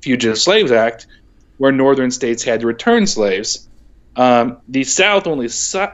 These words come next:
soured on the federal government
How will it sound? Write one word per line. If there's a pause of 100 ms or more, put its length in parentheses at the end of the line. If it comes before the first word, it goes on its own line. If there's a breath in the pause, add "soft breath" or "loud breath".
soured (580)
on
the
federal
government